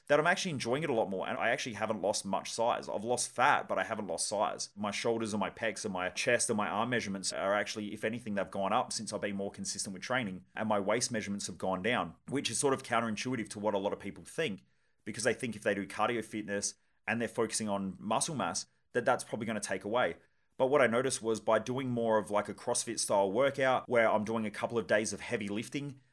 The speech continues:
and then a couple of days where I'm focusing more on my cardio fitness or endurance or more of a circuit style training, I'm getting a good all-round endurance, strength, muscle size, which is sort of counterintuitive to a lot of things that have been taught. Now, eventually that's not always gonna be the same as well,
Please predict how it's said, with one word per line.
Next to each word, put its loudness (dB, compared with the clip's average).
and 0
then 2
a 0
couple -4
of -6
days 0
where 2
I'm 0
focusing -4
more 0
on 0
my 2
cardio 2
fitness -6
or 0
endurance -2
or 0
more 2
of -2
a -6
circuit -2
style 2
training, -4
I'm -2
getting 0
a -2
good 0
all-round 4
endurance, -2
strength, 0
muscle -2
size, 2
which -4
is -2
sort 2
of -10
counterintuitive 0
to -4
a -2
lot 4
of 0
things -4
that -4
have -2
been 0
taught. 0
Now, 2
eventually -2
that's 0
not 0
always -2
gonna -4
be -2
the -6
same -2
as -8
well, 0